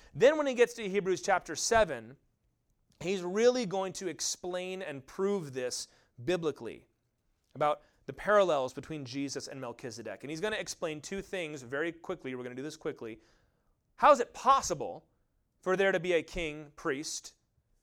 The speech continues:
And why was it even necessary to have a king priest? So I hope you've turned to Hebrews chapter seven. We're gonna read this,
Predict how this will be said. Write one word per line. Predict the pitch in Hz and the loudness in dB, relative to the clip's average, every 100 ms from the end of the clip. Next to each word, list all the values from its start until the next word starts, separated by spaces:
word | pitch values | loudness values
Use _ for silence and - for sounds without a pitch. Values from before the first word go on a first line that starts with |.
| _ _ - | _ _ -8
And | 170 | 2
why | 190 247 | 6 6
was | 247 | 4
it | 240 | 0
even | 240 226 | 0 0
necessary | 233 214 196 - 185 175 | 0 -2 -4 -2 -2 -2
to | 170 | -6
have | 175 170 131 | -4 -4 -4
a | 147 | -8
king | 131 139 120 | -12 -14 -16
priest? | - 117 98 - | -14 -14 -14 -8
So | 156 131 - - - | -4 -4 -8 -20 -2
I | 156 | 6
hope | 214 247 | 6 6
you've | 240 | 0
turned | - 214 202 | -2 0 0
to | 175 | -4
Hebrews | 190 165 156 | -4 -4 -4
chapter | 170 147 131 | -4 -4 -6
seven. | - 120 120 160 _ - _ _ _ - _ _ _ _ _ _ _ - | -6 -6 -8 -14 _ -20 _ _ _ -20 _ _ _ _ _ _ _ 0
We're | 175 | 2
gonna | 262 269 | 6 6
read | 208 214 165 | 6 2 0
this, | 139 139 - - | -2 -2 -4 -6